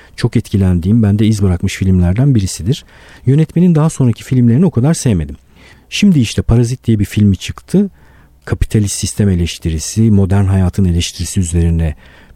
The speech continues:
bir film olduğu üzerine bir sürü şey yazılıp çizildi. "İyi gidelim." dedim <laughs> ama ne yaptık? V I P salonda izledik.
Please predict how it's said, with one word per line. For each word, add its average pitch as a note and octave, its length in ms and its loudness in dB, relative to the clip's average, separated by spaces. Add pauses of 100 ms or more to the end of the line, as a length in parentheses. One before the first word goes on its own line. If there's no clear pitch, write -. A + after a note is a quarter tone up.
bir F2+ 80 0
film F#2 320 0
olduğu E2+ 360 0
üzerine E2 340 -2
bir G#2 60 2
sürü F2 220 -4
şey F2+ 160 0
yazılıp E2 320 -6
çizildi. E2+ 400 -6
"İyi D#3+ 160 -2
gidelim." C3+ 340 2
dedim C3 180 0 (180)
<laughs> - 180 -20
ama - 100 2 (800)
ne D3+ 60 2
yaptık? D3 440 -4
V C3+ 320 0
I C#3 40 0
P - 140 -6
salonda G#2+ 420 0
izledik. F#2+ 340 -6